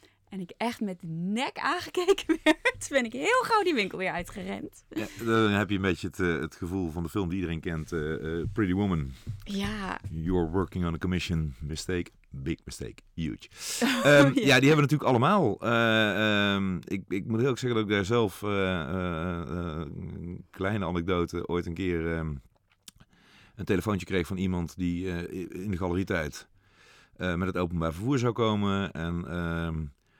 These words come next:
Speaker 2: ja, of we dan om vijf uur nog wel waren, want ze zou het, wist niet zeker of ze het ging halen voor vijf uur. En, eh, ik voor mezelf zoiets had van, "Joh, nou ja, prima, ik ben hier toch, eh, kom gezellig en dan wordt het kwart over vijf ook goed."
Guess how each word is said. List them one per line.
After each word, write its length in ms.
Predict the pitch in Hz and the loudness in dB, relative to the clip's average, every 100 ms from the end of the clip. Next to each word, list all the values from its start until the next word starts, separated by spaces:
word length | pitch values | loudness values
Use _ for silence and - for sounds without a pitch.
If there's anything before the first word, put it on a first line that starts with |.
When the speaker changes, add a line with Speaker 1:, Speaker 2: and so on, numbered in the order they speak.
| _ _ | _ _
Speaker 2:
ja, 180 | 87 101 | -6 -4
of 140 | 101 | -4
we 80 | 90 | 0
dan 220 | 90 85 | 0 0
om 160 | 82 78 | -2 -2
vijf 220 | 92 87 | 0 0
uur 60 | 82 | -2
nog 120 | 71 | -4
wel 140 | 80 | -4
waren, 560 | 95 120 117 117 117 98 | -2 0 0 0 -2 -2
want 200 | 87 80 | -4 -6
ze 140 | 87 | -8
zou 260 | 80 82 80 | -4 -2 -2
het, 100 | 78 | -4
wist 200 | 85 82 | -8 -6
niet 100 | 107 | -4
zeker 260 | 107 92 85 | -2 -4 -6
of 120 | 80 | -8
ze 100 | 87 | -10
het 80 | - | -6
ging 180 | 85 | -6
halen 280 | 90 117 113 | -4 -4 -4
voor 200 | 101 104 | -2 -2
vijf 280 | 101 98 92 | 0 -2 0
uur. 360 | 101 98 98 - _ _ - - - _ _ - | 0 0 -2 -6 _ _ -20 -20 -20 _ _ -6
En, 320 | 90 87 90 | -2 -2 -2
eh, 560 | 85 85 87 85 82 | -4 -2 -2 -4 -8
ik 180 | 85 - | -10 -10
voor 160 | - 85 | -8 -6
mezelf 240 | 82 87 | -4 -4
zoiets 160 | - 80 | -6 -8
had 120 | 85 | -6
van, 100 | 87 | -4
"Joh, 180 | 82 82 | -2 -2
nou 140 | 90 82 | -4 -6
ja, 100 | 69 | -6
prima, 360 | - 76 76 71 - - - - | -4 -2 -2 -4 -8 -20 -20 -10
ik 120 | 80 | -4
ben 60 | |
hier 100 | 80 | -4
toch, 460 | 78 80 73 - - - | -2 -4 -4 -12 -20 -12
eh, 480 | 76 78 80 78 78 71 - | -6 -6 -4 -6 -8 -10 -12
kom 200 | - 92 | -6 -4
gezellig 360 | 78 76 78 76 - | -2 -2 -2 -6 -8
en 80 | 78 | -6
dan 100 | 78 | -6
wordt 180 | 76 | -4
het 120 | 87 80 | -4 -4
kwart 140 | 76 | -4
over 140 | 67 | -6
vijf 180 | 71 69 | -8 -10
ook 160 | 64 - | -14 -18
goed." 240 | - - | -20 -20